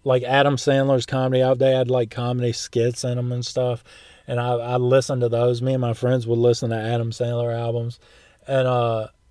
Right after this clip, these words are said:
and then the, as I got older, I started listening to, you know, Richard Pryor, and I started listening to, uh, like,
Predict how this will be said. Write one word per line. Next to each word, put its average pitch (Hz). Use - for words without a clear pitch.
and 151
then 156
the, 151
as 139
I 143
got 139
older, 160
I 135
started 123
listening 123
to, 120
you 127
know, 117
Richard 123
Pryor, 113
and 123
I 120
started 120
listening 117
to, 113
uh, 107
like, 151